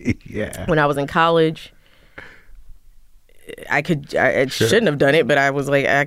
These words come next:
Speaker 2: I can get away with this." High school, I could get away with that. I was like, "I can't
Speaker 1: You weren't
Speaker 2: get
Speaker 1: thinking
Speaker 2: a-"
Speaker 1: about that.
Speaker 2: Right, but now I'm like, "I can't get away with this anymore. I'm grown. I have to."
Speaker 1: But did you realize when you were
Speaker 2: <laughs>
Speaker 1: with that dude that, that it was the same thing?
Speaker 2: I
Speaker 1: Like,
Speaker 2: did.
Speaker 1: oh, yeah,
Speaker 2: I
Speaker 1: yeah.
Speaker 2: think I finally did. I was like,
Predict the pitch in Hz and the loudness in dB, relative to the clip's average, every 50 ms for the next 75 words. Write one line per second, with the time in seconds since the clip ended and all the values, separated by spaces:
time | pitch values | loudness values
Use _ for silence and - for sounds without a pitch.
0 | - 113 143 151 - 156 143 143 131 127 131 131 127 131 127 143 135 131 - - | 0 -2 -4 -2 -2 -2 0 0 0 0 0 0 0 0 -2 -2 -4 -4 -6 -12
1 | 151 - 151 143 143 - - - 143 143 135 - 131 135 - - 127 123 131 123 | -6 -2 -2 -2 -2 -4 -6 -4 -4 -2 -2 -2 -2 -4 -6 -6 -6 -4 -2 -2
2 | 120 117 131 131 131 143 139 - 131 127 - - - 123 131 131 120 107 - 143 | -2 0 -2 -2 -2 -2 -2 -2 -2 -4 -6 -2 0 2 2 2 2 2 0 0
3 | 127 127 110 104 95 95 92 - - 87 - - 80 - - 147 143 139 120 98 | 0 2 0 2 2 2 2 0 -2 -8 -8 -8 -12 -10 -2 -2 0 0 0 -2
4 | - 143 139 147 156 156 151 143 143 131 117 143 147 - 160 135 113 120 120 117 | -2 -2 0 2 2 2 2 2 2 2 0 0 -2 -4 -6 -4 -2 -2 -2 0
5 | 120 156 208 196 - 123 - - 120 120 123 123 120 120 131 127 120 143 135 143 | 0 0 -2 -2 -4 -6 -8 -8 -10 -8 -8 -8 -6 -6 -6 -6 -2 0 0 2
6 | 156 160 135 117 90 113 147 139 123 - - - - 90 90 80 76 - - _ | 2 2 0 0 -2 -6 -6 -6 -6 -8 -6 -6 -4 -4 -2 -2 -4 -6 -8 _
7 | - - - 156 160 151 - 160 147 139 147 143 135 139 143 139 143 139 139 139 | -20 -4 -2 -2 -2 0 0 0 2 4 4 4 6 4 4 4 4 4 4 2
8 | 139 - 151 131 120 113 123 123 120 120 127 123 113 123 120 113 107 127 127 131 | 2 2 2 2 4 4 4 4 4 4 4 2 4 2 0 2 4 4 4 6
9 | 131 127 113 123 120 117 107 120 117 117 113 113 107 - 117 113 113 110 104 104 | 4 4 4 2 2 2 2 2 2 4 4 4 2 0 2 2 4 4 2 0
10 | - - 107 110 110 - - 117 113 104 87 - 117 110 117 120 127 135 147 - | -4 -2 -2 -2 0 2 0 2 2 0 0 0 0 2 2 2 2 0 -2 -6
11 | - - - - 190 190 226 226 202 220 220 220 202 185 175 160 156 151 147 131 | -12 -18 -10 -4 -2 2 2 4 4 4 4 4 4 4 4 4 4 4 4 6
12 | 127 131 131 131 131 131 131 135 135 131 131 131 131 127 120 202 190 - - 175 | 6 6 6 6 6 6 6 6 6 6 6 4 4 2 2 0 -2 0 0 -2
13 | 175 180 175 170 175 175 160 156 156 156 156 147 143 135 135 135 139 139 143 147 | 0 2 2 0 0 0 -2 0 2 2 2 2 2 0 -2 -2 -4 -4 -4 -4
14 | 143 135 135 | -6 -6 -6